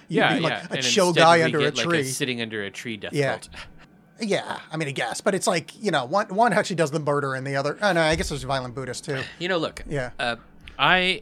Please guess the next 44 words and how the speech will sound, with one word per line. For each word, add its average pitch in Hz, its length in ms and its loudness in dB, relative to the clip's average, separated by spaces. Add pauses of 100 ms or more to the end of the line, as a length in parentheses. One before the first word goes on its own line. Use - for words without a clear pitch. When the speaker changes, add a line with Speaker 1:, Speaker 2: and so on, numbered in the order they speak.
Speaker 2:
am 160 80 6
Speaker 1:
All, 269 100 10
Speaker 2:
a 269 60 8
Speaker 1:
all 285 180 10
religions 160 380 0
are 156 60 -6
garbage. 135 520 -2
<laughs> - 60 4
That's 240 380 4
Speaker 2:
I'm 185 140 6
a 226 80 6
fan 143 300 -4
of 127 120 -4
death 113 240 -4
cults. - 420 -6
I 113 100 -4
Speaker 1:
Yeah. 131 120 -2
Speaker 2:
belong 110 280 -2
to 110 100 -8
at 104 80 -10
least 117 220 -6
one 98 120 -8
of 95 80 -12
them, 90 360 -10
and 95 300 -12 (100)
I 104 200 -6
will 101 180 -8
always 110 400 -2
enjoy, 110 560 -4 (400)
uh, 113 140 -6
death 113 320 -6
cults, 135 480 -6
so. 95 380 -8 (1160)
Speaker 1:
I - 80 2
mean, 226 280 0
uh, - 120 -6
there's 233 180 -4
not 330 140 8
a 285 40 8
lot 240 180 8
to - 80 -12
talk 190 200 4
about 143 140 0
this. 147 220 -2